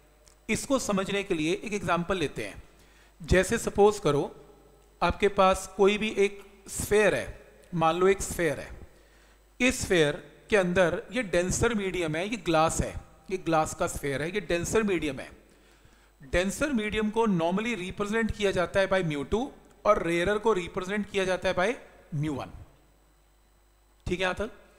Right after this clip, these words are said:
तो ये mu two और ये mu one। ठीक है यहाँ तक? इसमें अगर suppose करो मैं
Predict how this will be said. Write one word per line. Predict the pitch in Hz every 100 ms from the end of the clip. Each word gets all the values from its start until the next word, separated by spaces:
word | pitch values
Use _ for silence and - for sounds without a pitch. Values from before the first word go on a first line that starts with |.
| _ _ _ _ -
तो |
ये | 180 185 190 -
mu | 165 156
two | 175 180
और | 165
ये | 185 240 - - 156
mu | 156
one। | 120 80 - - _ _ _ _ _ _ _ _ -
ठीक | 180
है | 196
यहाँ | 185
तक? | 208 - - - - - _ _ _ _ _ -
इसमें | 214 - 240 254 269 - - _ -
अगर | 202 262
suppose | 262 214 196 190 -
करो | 143 147 202 - - _ _ -
मैं | 180 202 214